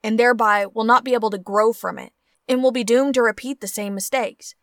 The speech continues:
History and the lessons it can teach us to help us move beyond our understandings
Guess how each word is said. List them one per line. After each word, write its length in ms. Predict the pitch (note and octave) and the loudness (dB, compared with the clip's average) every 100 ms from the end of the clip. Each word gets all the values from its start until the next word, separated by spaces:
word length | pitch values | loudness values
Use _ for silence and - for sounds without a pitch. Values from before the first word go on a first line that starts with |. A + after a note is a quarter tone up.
| _ _ _ _ | _ _ _ _
History 420 | C#4+ C#4 F4 F4 | -6 -4 -6 -4
and 120 | C#4+ | -4
the 60 | A#3 | 0
lessons 440 | A3+ A3+ A#3+ A3+ | 0 -2 -4 -6
it 100 | - | -8
can 140 | G3+ | -10
teach 320 | G3 C#4 C4+ A#3 | -8 -6 -4 -6
us 180 | G3+ | -8
to 100 | - | -10
help 280 | F#3+ G#3 F#3+ | -6 -4 -4
us 180 | F#3+ - | -6 -8
move 560 | G#3+ A3+ C4 C#4 C#4 - | -8 -6 -6 -6 -8 -8
beyond 400 | A3 G#3+ A3+ G#3+ | -4 0 0 2
our 140 | G3+ | -2
understandings 800 | G#3 F#3 - A#3+ A#3+ F#3+ F#3 | -2 -8 -6 -4 -4 -4 -10